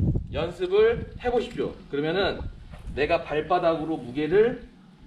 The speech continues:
밀어내는 요 느낌을 좀 더 쉽게 찾을 수 있으실 겁니다. 아시겠죠?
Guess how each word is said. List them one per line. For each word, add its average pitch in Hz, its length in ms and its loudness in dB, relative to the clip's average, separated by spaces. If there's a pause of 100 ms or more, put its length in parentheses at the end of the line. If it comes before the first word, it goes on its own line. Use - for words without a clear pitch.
(420)
밀어내는 135 600 0 (960)
요 160 100 6
느낌을 190 600 0 (280)
좀 214 180 0
더 208 140 4
쉽게 214 480 -2
찾을 214 220 -6
수 - 160 -10
있으실 - 300 -12
겁니다. 95 340 -10 (760)
아시겠죠? 156 680 -2